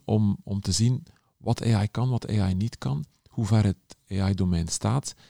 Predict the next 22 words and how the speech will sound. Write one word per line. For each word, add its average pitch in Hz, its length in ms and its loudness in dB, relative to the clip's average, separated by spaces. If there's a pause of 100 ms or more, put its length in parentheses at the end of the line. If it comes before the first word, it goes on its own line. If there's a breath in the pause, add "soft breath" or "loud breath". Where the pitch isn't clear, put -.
(120 soft breath)
en 101 220 -4
ook, - 420 -2
heel 120 220 2
belangrijk, 120 560 2 (320 soft breath)
hoeveel 131 340 6
werk 123 220 4
kruipt - 560 2
in, 120 320 4 (240)
ja, 120 180 4
de 113 100 8
goede 110 300 8
data 104 360 0
hebben. 95 400 -6 (140)
De, - 360 -16
mijn 85 500 -4
docent 92 360 2
zei - 160 2
altijd, - 420 2
"Negentig 123 420 6
procent 117 360 2
van 104 120 0
uw 95 80 2